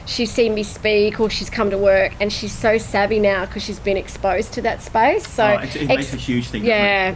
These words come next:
Speaker 1: expose them to your work. When you expose and talk about your work, then they become a lot more, "Okay, I get what she's trying to do or what
Speaker 2: Hmm.
Speaker 1: my mum
Speaker 2: Yeah.
Speaker 1: or dad's trying to achieve," when they feel they're part of stuff as well. So,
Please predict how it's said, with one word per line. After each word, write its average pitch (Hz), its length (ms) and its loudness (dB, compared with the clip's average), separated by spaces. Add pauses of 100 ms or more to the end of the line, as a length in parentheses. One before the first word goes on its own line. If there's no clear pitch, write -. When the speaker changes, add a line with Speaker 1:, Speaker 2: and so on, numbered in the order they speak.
Speaker 1:
expose 262 500 0
them 320 160 4
to 320 180 -2
your 233 280 2
work. 196 400 2 (640)
When 233 140 4
you 247 80 2
expose 214 380 0
and 196 100 -2
talk 214 300 -2
about 208 300 0
your 196 120 -2
work, 190 360 4 (360)
then 214 240 4
they 214 120 4
become 208 360 0
a 196 60 4
lot 196 240 2
more, 190 560 6 (320)
"Okay, 254 280 -2
I 262 200 2
get 214 220 -2
what - 120 -10
she's - 180 -10
trying 202 220 -2
to 196 60 -4
do 208 280 2
or 196 80 2
what 196 140 0
Speaker 2:
Hmm. 127 480 -6
Speaker 1:
my 202 120 4
mum 202 260 2
Speaker 2:
Yeah. 202 60 2
Speaker 1:
or 196 60 0
dad's 190 320 0
trying 196 220 -2
to 185 60 2
achieve," 196 640 0 (420)
when 202 760 2
they 208 160 2
feel 208 280 -2
they're 185 140 2
part 190 340 0
of 214 60 -8
stuff 214 300 -6
as 196 160 -8
well. 190 200 -4
So, 196 260 -2